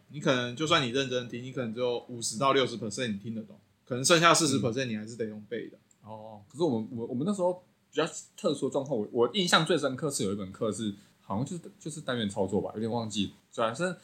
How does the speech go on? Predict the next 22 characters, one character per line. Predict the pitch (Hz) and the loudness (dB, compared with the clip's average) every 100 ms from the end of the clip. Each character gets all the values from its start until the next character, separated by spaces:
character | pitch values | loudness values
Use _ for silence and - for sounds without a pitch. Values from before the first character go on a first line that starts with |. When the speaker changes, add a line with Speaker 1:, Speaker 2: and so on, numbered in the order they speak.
| _ 185 | _ 0
Speaker 2:
那 | |
时 | 165 | 4
候 | 151 170 - - _ - | 6 6 4 -10 _ 6
老 | 110 | 6
师 | 101 143 | 6 4
在 | 143 143 135 120 120 _ _ - | 8 8 6 2 -4 _ _ 0
课 | 170 | 4
堂 | 123 110 | 4 4
上 | 139 120 | 0 0
讲 | 95 85 | -4 -8
了 | |
一 | - | -8
题， | - - - _ - | -8 -8 -12 _ -6
一 | |
题 | - - - 98 104 | -4 -6 -8 -4 2
哦， | 98 101 107 | 2 2 -2
然 | 107 | 2
后 | 143 143 | 2 4
大-， | 139 120 104 | 4 4 2
Speaker 1:
嗯。 | |
Speaker 2:
就 | 135 | 2
是 | 147 | 0